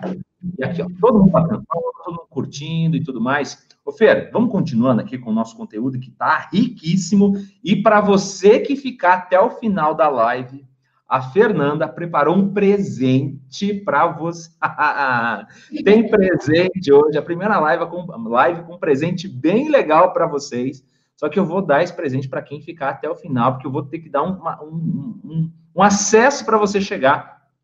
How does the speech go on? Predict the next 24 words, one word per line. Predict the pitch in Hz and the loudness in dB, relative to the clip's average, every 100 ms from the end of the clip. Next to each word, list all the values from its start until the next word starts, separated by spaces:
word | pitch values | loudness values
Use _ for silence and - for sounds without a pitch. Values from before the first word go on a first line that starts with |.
| _ _ - | _ _ -2
nesse | 127 131 - | 0 0 -2
presente, | 151 131 98 92 | -2 0 -2 -4
tá | 107 | -2
ok? | 107 160 | 0 0
Então | 185 170 | 0 -2
vai | 165 165 | -2 -2
ter | |
um | 175 | -2
presente, | 196 147 151 - | -4 -4 -8 -12
um | _ _ | _ _
presente | 147 147 151 - | -6 -4 -4 -2
que | 180 | -2
a | |
Fernanda | 190 190 151 156 | 0 -2 -2 -2
preparou, | 151 180 208 170 151 | 0 0 2 4 2
já | 156 143 | 0 -2
tá | 156 | -4
comigo | 160 135 143 151 | -4 -6 -6 -2
e | 131 | 2
eu | 143 143 | 2 0
que | 147 | -4
vou | 135 143 143 _ - | -2 -2 -4 _ -8
entregar, | 143 135 156 107 95 82 | -6 -4 -2 0 -2 -4
né? | 107 151 165 | -4 -4 -6